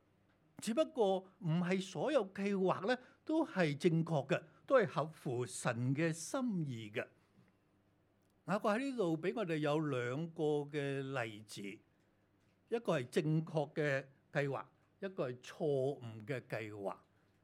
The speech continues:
表面睇上嚟咧，好似冇乜分別嘅啫。表面睇上嚟，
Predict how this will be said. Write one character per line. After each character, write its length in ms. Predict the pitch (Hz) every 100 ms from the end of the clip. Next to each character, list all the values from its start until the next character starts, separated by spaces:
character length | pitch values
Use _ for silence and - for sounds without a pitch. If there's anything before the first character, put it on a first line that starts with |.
| _ _ -
表 300 | 104 196 269 349
面 220 | 269 190
睇 300 | 127 170 311
上 260 | 311 - 180
嚟 140 | 131
咧， 140 | 143 247 - _ _
好 140 | - 135 170
似 240 | 294 - 202 185
冇 160 | 160 151
乜 160 | 240
分 340 | 240 254 226 170
別 120 | 127
嘅 100 | 131
啫。 200 | 147 147 - _ _ _ _ _ _ _ _ _ _ -
表 160 | 160 311
面 140 | 240
睇 240 | 143 208
上 220 | 262 226 214
嚟， 240 | 147 131